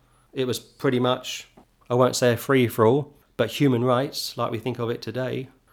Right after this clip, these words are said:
was unheard of. And here, if you killed a man, you were put to death. This is also upheld from the book of Romans.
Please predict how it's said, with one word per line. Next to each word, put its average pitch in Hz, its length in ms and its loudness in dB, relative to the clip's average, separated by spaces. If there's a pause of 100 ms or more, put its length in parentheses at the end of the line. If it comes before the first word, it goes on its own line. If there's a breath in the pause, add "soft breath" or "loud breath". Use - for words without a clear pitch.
(120 soft breath)
was 120 140 2
unheard 123 380 2
of. 131 240 -6 (460)
And 104 160 -4
here, 123 360 0
if 107 120 -8
you 110 220 -4 (500 soft breath)
killed 127 240 2
a 117 60 2
man, 135 380 -2 (260)
you 117 160 -4
were 113 80 -2
put 139 260 -8
to 107 100 -8
death. - 400 -14 (300)
This 113 140 -2
is 117 80 0
also 131 320 0
upheld 127 520 -4
from 113 340 -4
the 110 120 -4
book 110 240 -10
of 104 100 -2
Romans. 120 520 -4